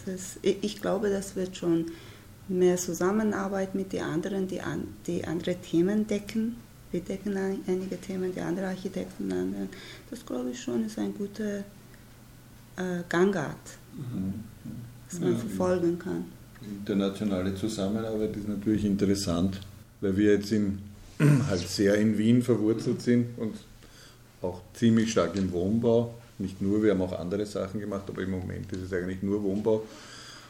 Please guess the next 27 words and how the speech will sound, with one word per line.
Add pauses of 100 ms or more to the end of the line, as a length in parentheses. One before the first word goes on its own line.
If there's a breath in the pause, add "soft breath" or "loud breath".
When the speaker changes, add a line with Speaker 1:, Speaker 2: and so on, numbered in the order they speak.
(120 loud breath)
Speaker 2:
Und
da
ist
es
ganz
erfrischend,
mal
Speaker 1:
Mhm.
Speaker 2:
international (120)
mit
jemandem
aus
Barcelona (340 loud breath)
was
zu
tun. (120)
Und
auch,
da
geht's
mehr
um
so
einen
Businesspark, (200)
äh, (460)
so